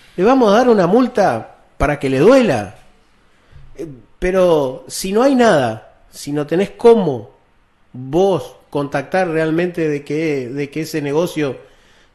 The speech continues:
te ha facturado, por no decir te ha robado,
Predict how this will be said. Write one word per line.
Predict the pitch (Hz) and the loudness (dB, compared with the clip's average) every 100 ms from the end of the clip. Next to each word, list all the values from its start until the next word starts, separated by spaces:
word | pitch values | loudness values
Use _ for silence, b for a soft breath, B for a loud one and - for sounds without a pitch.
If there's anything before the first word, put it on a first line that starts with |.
| _ - | _ -8
te | 120 151 | -4 0
ha | 175 165 131 107 95 - | 0 0 -2 -6 -10 -8
facturado, | - 139 - 135 156 175 151 139 107 | -4 -4 -4 -4 0 2 0 0 -4
por | - 123 | -6 -4
no | 151 | -2
decir | 143 170 151 | -2 -4 -2
te | 127 | 0
ha | 151 | 2
robado, | 156 147 143 117 127 170 | 2 2 2 0 -4 -8